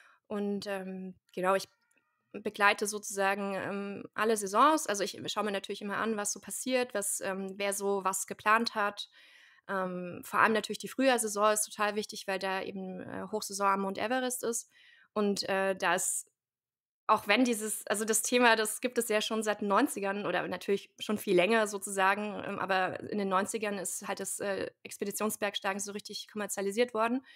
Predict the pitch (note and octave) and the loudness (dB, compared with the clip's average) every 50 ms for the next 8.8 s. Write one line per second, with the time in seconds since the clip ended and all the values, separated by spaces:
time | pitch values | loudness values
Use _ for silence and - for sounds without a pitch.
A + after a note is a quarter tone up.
0 | - - - - - - - _ _ _ _ G#3+ G#3+ G#3 G3+ G#3 G3+ G3 G3 G3 | -20 -20 -20 -20 -20 -20 -20 _ _ _ _ 0 0 0 0 -2 -2 -2 -2 -2
1 | G3+ G#2 - - - _ _ _ _ - A3 A3+ G#3+ G#3+ G#3 A#3 A#3 - B3 A3+ | -2 -4 -6 -8 -12 _ _ _ _ -8 -4 2 6 6 6 6 6 4 2 2
2 | A3+ A3+ A3 G#3+ - - _ _ _ _ _ _ _ _ _ _ _ _ _ _ | 4 0 -2 -4 -6 -8 _ _ _ _ _ _ _ _ _ _ _ _ _ _
3 | _ _ G#3 G3+ G3 F3 - - - _ _ _ _ _ _ _ - A#3+ A#3+ C#4+ | _ _ 2 2 2 2 2 -4 -12 _ _ _ _ _ _ _ 2 4 4 6
4 | A#3 G3+ G3 G#3 - - A#3 A3+ A#3 A#3+ A#3+ A3 C4 - C#4 C#4+ C#4+ - C#4 C4+ | 4 4 0 -2 -2 2 2 4 4 4 4 2 2 2 2 2 2 2 0 0
5 | - - - B3+ C4 C4+ C4 B3+ B3+ B3 - - B3 - - - - A#3 - A#3 | 0 0 0 2 4 4 4 4 2 0 -2 -2 -2 -4 -2 -4 -4 0 2 4
6 | A3+ A#3+ A3+ - - C4 C4 B3 B3+ - - A#3+ A#3 A#3+ - - A3+ A#3 - A#3 | 4 4 2 2 4 4 4 4 2 0 -2 -2 -2 -2 2 2 2 2 4 0
7 | - - A#3+ A#3 A3+ A3 A3 A3 - F#3+ G3 G3 G#3 A3 G#3+ G3+ - - F3+ G3 | 0 2 2 2 2 2 0 -2 2 4 6 6 6 6 2 -2 -2 0 -2 -2
8 | - - G3 G3 G3 G3 G3 - G3 F#3+ F#3+ F3+ F#3+ G#3+ B3 - | -2 -4 -6 -4 -4 -4 -4 -4 -2 -2 0 0 0 0 0 -2